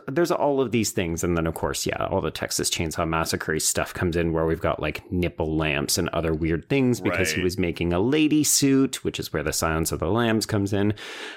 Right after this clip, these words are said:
Speaker 1: But I think the big takeaway is just we're fascinated by this idea of a man who was dominated by his mother and then kind of taxidermied her to keep her alive. But then we turn it into,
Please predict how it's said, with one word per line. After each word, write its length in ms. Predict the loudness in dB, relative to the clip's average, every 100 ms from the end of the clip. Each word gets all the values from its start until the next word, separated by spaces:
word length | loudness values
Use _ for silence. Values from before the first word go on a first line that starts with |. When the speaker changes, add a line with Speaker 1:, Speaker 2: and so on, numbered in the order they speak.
| -4
Speaker 1:
But 300 | 0 0 -2 -4
I 60 |
think 240 | 0 0 0
the 60 |
big 280 | 0 -2 -2
takeaway 600 | -2 0 0 0 0 0
is 180 | 0 0
just 300 | 0 -2 -6 -14 -18 -2
we're 120 | -2
fascinated 800 | -2 0 0 0 0 2 2 0
by 160 | 0 2
this 220 | 0 0
idea 360 | 0 0 0 2
of 220 | 0 0
a 60 |
man 340 | 0 2 2 2
who 100 | 2
was 180 | 0 -2
dominated 800 | 0 2 4 2 2 2 0 0
by 160 | 0
his 180 | 0 0
mother 520 | 2 2 2 2 0 0
and 160 | 0
then 160 | 0 0
kind 420 | -2 -2 0 0
of 80 | -2
taxidermied 920 | -2 -4 -2 -2 0 2 2 0 0
her 180 | 0 0
to 80 | -2
keep 400 | -6 -6 -6 -2
her 160 | -2 0
alive. 760 | 0 0 2 2 0 0 -2 -6 -14 -16 -8
But 140 | -4 0
then 140 | 2
we 120 | 2
turn 460 | 2 0 2 4 4
it 120 | 0
into, 720 | -2 -2 0 2 2 4 2